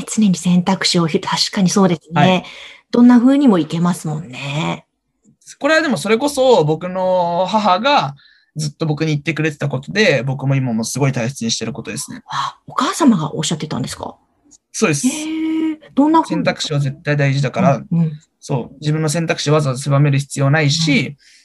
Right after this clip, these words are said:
Speaker 1: うん。
Speaker 2: 常にいろんな選択肢持ってたら、あの、いろんな道に進めるから、どの道でも成功できるよねっていう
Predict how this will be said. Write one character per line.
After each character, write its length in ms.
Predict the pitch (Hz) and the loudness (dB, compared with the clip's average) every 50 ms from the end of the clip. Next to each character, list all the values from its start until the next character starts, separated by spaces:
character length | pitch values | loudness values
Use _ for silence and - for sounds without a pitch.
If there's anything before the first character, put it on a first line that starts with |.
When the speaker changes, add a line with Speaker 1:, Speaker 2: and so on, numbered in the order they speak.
| _ _ _ _ _ _ _ _ _ - - | _ _ _ _ _ _ _ _ _ -2 2
Speaker 1:
う 40 | 240 | 2
ん。 40 | 214 | 4
Speaker 2:
常 80 | 196 | 4
に 140 | 214 262 247 | 4 4 4
い 40 | 180 | 2
ろ 80 | 160 160 | 2 2
ん 80 | 156 | 2
な 80 | 151 147 | 2 2
選 200 | 143 160 156 151 | 2 2 2 2
択 160 | 156 156 - | 0 0 -2
肢 120 | - - 143 | -2 0 2
持 120 | 143 143 | 2 0
っ 60 | 143 | 0
て 120 | - - 139 | -2 -8 -8
た 120 | 135 139 | -4 0
ら、 300 | 180 233 196 131 - - _ _ _ _ _ _ _ _ _ _ _ _ _ _ _ _ _ _ _ _ - | 2 2 2 0 -2 -10 _ _ _ _ _ _ _ _ _ _ _ _ _ _ _ _ _ _ _ _ -4
あ 100 | 143 143 | -2 -2
の、 100 | 139 120 | -2 -2
い 60 | 147 | -2
ろ 100 | 180 220 | -2 -2
ん 40 | 254 | 0
な 80 | 247 | 2
道 60 | 233 226 | 2 0
に 40 | 214 | 2
進 300 | 220 214 202 - - 202 | 0 -2 -2 -2 -4 -4
め 80 | 185 | -4
る 80 | 175 175 | -4 -4
か 80 | - 107 | -4 -4
ら、 220 | 104 107 - - _ _ | -4 -4 -6 -8 _ _
ど 120 | - 165 190 | -4 -4 -2
の 120 | 190 180 | 0 0
道 200 | 175 175 175 - | -2 -2 -4 -4
で 80 | - 440 | -4 -4
も 80 | - | -2
成 160 | 143 - 160 151 | -2 0 0 0
功 160 | 147 151 151 | 2 2 2
で 100 | 147 143 | 0 0
き 80 | 139 | -2
る 60 | 127 120 | -2 -4
よ 60 | 120 | -4
ね 80 | 139 | -6
っ 160 | - - _ - | -6 -6 _ -10
て 100 | - 120 | -6 -6
い 180 | 107 98 95 | -4 -4 -6
う 60 | 98 | -8